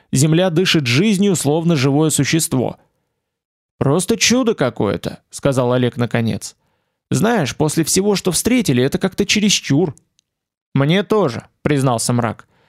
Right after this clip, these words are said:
"Сначала бы какую-нибудь ободранную планету, чтобы там везде снега, а деревья на одном островке. А тут так много и сразу".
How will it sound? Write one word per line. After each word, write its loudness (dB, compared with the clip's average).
"Сначала 0
бы -2
какую-нибудь 0
ободранную 0
планету, 0
чтобы -2
там 0
везде 2
снега, 0
а 0
деревья 2
на 2
одном 0
островке. -2
А 0
тут -4
так 0
много 2
и 2
сразу". -2